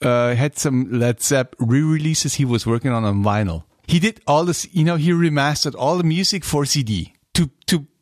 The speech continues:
be, to have the best possible sound that you can have on a C D.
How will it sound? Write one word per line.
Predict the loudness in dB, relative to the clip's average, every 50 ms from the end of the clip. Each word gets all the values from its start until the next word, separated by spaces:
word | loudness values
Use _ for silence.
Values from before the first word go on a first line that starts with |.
| _ _
be, | 0 0 2 0 -2 -2 -2
to | 0 2
have | 2 2 2 0 -2
the | -4 -6
best | -4 -4 -2 -2 0 0 -2 -2 -2
possible | -2 -2 -2 -2 -2 -2 -2 -2
sound | -2 -2 -2 -2 -2 -2
that | -4 -4
you | -4
can | -2 0 0
have | 0 0 -2 -2
on | -2 -2
a | -2
C | 0 0 0 0 0
D. | 0 0 0 -2 -4